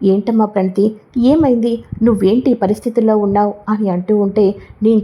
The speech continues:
చేసిన తప్పే ఈరోజు నాకు ఈ శిక్ష వేసింది నాన్న. తల్లి పె-, పెళ్లి కాకుండానే తల్లిని అయిన నాకు దేవుడు సరైన శిక్షే వేశాడు. జీవితంలో తల్లి కాకుండా ఉండటం కోసం నా గర్భసంచికే ఎఫెక్ట్ కొట్టి పూర్తిగా గర్భసంచినే తొలగించేశాడు"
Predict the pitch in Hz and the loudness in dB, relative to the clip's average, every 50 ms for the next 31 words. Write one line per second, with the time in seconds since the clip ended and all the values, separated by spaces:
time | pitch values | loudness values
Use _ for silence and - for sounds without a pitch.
0 | - 196 180 185 185 220 220 220 220 208 185 - - - 220 226 220 220 - - | 2 0 0 0 2 0 -2 0 0 -2 -4 -2 0 0 0 0 0 -2 -6 -12
1 | - - 226 233 214 202 190 196 - 233 226 220 220 226 226 220 202 - - 190 | -4 0 2 2 2 2 0 -2 0 0 -2 0 0 2 2 2 2 0 -2 -6
2 | 185 - 254 233 214 190 208 - - 240 233 240 220 214 196 190 196 190 190 196 | -2 -2 -2 0 0 0 -2 -2 -4 -2 0 0 2 0 0 0 0 0 0 -2
3 | - - - _ - - 196 185 180 180 202 226 226 226 - - - - - - | -4 -10 -14 _ -8 -4 -4 -2 -2 0 0 0 0 -2 -2 -4 -4 -4 0 -2
4 | 196 185 190 240 247 - 214 - - - 214 214 208 202 190 196 214 220 214 208 | 0 0 2 0 0 0 -2 -2 0 0 0 0 2 0 0 0 -2 -2 -2 0
5 | 180 185 202 220 226 226 220 208 208 202 196 185 175 175 185 196 - 247 202 - | 0 2 2 2 2 2 2 0 0 0 0 -2 0 -2 -2 0 0 0 0 0
6 | - - - _ _ 190 175 190 202 220 220 208 190 208 214 - - - 190 180 | -2 -6 -16 _ _ -2 0 2 2 4 2 2 0 0 -2 -4 -6 -4 -2 0
7 | 185 226 247 262 262 - 220 196 - - 226 208 190 185 190 190 - 202 196 196 | 2 2 2 0 0 0 -2 -4 -2 -2 0 0 2 0 0 0 0 0 2 2
8 | 190 - - - - _ _ - 180 196 226 247 262 285 277 262 233 202 202 220 | 0 -2 -2 -6 -16 _ _ -10 -2 0 2 2 2 2 2 0 0 0 0 0
9 | 220 220 220 185 185 196 247 247 - 226 208 208 214 214 208 214 208 196 180 180 | 0 0 0 0 0 -2 -2 -2 -2 -2 -2 0 -2 0 0 0 0 0 0 0
10 | 196 196 - 220 220 220 196 185 185 - 247 233 220 220 - - - - 208 202 | -2 -2 -2 -2 -2 0 0 -2 0 -2 -2 -4 -4 -6 -10 -18 -8 -4 -2 -2
11 | 196 185 175 180 175 180 180 226 262 262 269 240 220 220 - - 240 233 233 214 | 0 0 0 -2 -2 0 0 -2 -2 0 0 -2 -2 -4 -4 -2 0 0 0 0
12 | 196 - - 220 220 - - - - 190 190 - 262 240 220 220 - - - - | -2 -2 -4 -6 -4 -4 -4 -4 -2 -4 -2 -2 -2 -2 -2 -6 -8 -16 -18 -4
13 | - 247 262 254 - 226 190 196 196 190 190 185 175 180 185 226 226 247 226 220 | 0 0 0 2 0 -2 0 0 -2 0 -2 -4 -4 -2 -4 -4 -2 -2 -4 -4
14 | 220 214 214 208 214 190 185 190 208 226 220 - 214 208 - 208 196 190 202 196 | -2 -4 -4 -2 0 -2 0 0 -2 -4 -2 -2 -2 -2 -2 -2 -2 0 0 -2
15 | 190 | -2